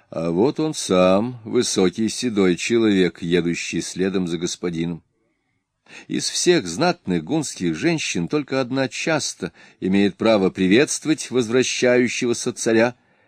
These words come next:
и подносить ему древнюю священную пищу гуннов, сырое конское мясо с сырым луком. Глава четвертая.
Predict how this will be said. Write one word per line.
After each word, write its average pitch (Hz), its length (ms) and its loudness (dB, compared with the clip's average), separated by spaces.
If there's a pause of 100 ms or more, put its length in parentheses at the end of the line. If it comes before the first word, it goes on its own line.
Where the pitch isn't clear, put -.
(280)
и 117 60 2
подносить 92 640 -2
ему 87 180 0
древнюю 87 540 0
священную 87 840 -4
пищу 87 460 -8
гуннов, 98 440 -4 (200)
сырое 98 500 2
конское 92 560 -2
мясо 95 460 -2
с - 20 -14
сырым 90 420 -6
луком. 87 320 -8 (1700)
Глава 104 600 4
четвертая. 87 960 -4